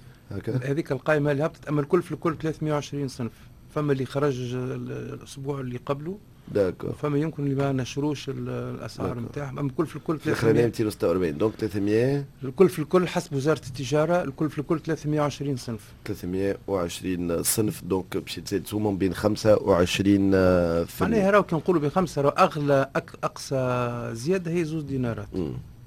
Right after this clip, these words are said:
Speaker 2: معناها أقصى زيادة في العلبة زوز دينارات.
Speaker 1: مم.
Speaker 2: اللي هو معناها كي ناخذوه في حد ذاته ماهوش مبلغ كبير. معناها ديما يقعد مقدور عليه،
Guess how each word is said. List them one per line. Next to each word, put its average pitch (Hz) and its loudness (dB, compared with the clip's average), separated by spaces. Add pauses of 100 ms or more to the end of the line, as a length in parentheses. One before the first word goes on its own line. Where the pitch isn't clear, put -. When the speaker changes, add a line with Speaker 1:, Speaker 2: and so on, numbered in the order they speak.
Speaker 2:
معناها 127 -4
أقصى 127 -8
زيادة 127 -2
في - -14
العلبة 139 -4
زوز 127 -8
دينارات. 113 -10 (280)
Speaker 1:
مم. 71 -14 (460)
Speaker 2:
اللي 139 0
هو 202 4
معناها 143 2
كي 151 -2
ناخذوه 151 2
في 139 -4
حد 131 -8
ذاته 185 -2
ماهوش 170 -2
مبلغ 170 0 (200)
كبير. 127 -2 (920)
معناها 127 2
ديما 160 2
يقعد 175 2 (600)
مقدور 151 2
عليه، 131 2